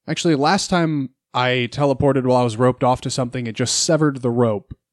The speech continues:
And I don't wanna do that to, like, the fancy steel cable. Is there any sort of, uh, something, like, is there, like, rope or something in here that we can tie off to the end of it that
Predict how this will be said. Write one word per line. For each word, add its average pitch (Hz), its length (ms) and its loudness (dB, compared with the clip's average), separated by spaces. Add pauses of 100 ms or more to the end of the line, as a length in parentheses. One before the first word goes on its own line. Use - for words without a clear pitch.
(180)
And 135 120 2
I 175 60 6
don't 233 140 4
wanna 208 140 -2
do 208 160 -2
that 170 200 0
to, 143 140 -2
like, 131 200 -2
the 135 80 -6
fancy 135 720 -2 (140)
steel - 440 -2
cable. 127 500 0
Is 110 100 -4
there 135 160 2
any 160 220 0
sort 147 260 0
of, 123 180 -2
uh, 110 360 -2 (300)
something, 185 380 0
like, 127 160 -2
is 135 80 0
there, 175 140 4
like, 143 140 0
rope 110 440 0
or 123 100 2
something 147 360 0
in 143 80 0
here 143 140 2
that 139 80 2
we 135 80 0
can 123 120 -4
tie 127 260 -2
off 123 200 0
to - 80 -12
the 117 160 -4
end 123 160 0
of 120 100 -2
it 123 180 -2
that 113 240 -4